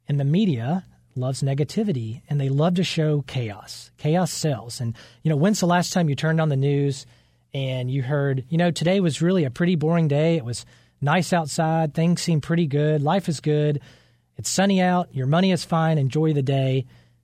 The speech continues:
And that's it. Probably say never, right? So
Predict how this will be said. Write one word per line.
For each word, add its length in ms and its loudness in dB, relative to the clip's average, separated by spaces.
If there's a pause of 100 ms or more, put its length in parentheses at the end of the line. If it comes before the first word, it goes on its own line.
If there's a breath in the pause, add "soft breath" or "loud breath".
And 140 -4
that's 220 -8
it. 160 -16 (680)
Probably 260 -6
say 180 -6
never, 280 -6
right? 280 -12 (340 soft breath)
So 300 -4